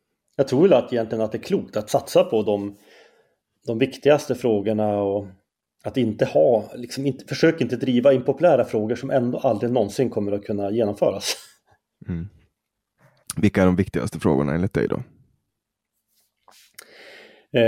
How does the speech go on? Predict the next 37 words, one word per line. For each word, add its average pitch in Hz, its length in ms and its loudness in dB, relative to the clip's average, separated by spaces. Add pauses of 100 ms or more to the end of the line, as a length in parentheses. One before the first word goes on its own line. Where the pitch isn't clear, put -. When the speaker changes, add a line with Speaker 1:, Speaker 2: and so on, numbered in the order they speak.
(200)
Speaker 1:
ja, 110 160 -2
men 104 140 -4
alltså, - 200 -4
det, 110 120 -12 (680)
allting 127 340 2
står 123 320 2
ju 107 180 0
och 107 180 -6
faller 135 380 4
på 110 160 -6
något 110 180 -2
sätt - 520 -10
med 104 520 -4
migrationsfrågan. 110 960 0
Det 117 80 4
är 107 80 4
ju 104 80 2
på 101 160 -12
något 101 140 -8
sätt - 200 -6
den 107 100 -6
stora 104 520 -6
ödesfrågan 104 680 -2
ändå. 98 260 -10 (1400)
Självklart 156 400 2
är 131 80 6
det 127 80 2
bra, 127 340 4 (120)
alltså, 127 320 -4 (840)
det 135 60 0
sto-, - 240 -8 (920)
kriminalpolitiken 139 960 2
är 107 40 0
ju 120 60 4
också 151 220 0
naturligtvis 107 520 -4
viktig. 101 400 -14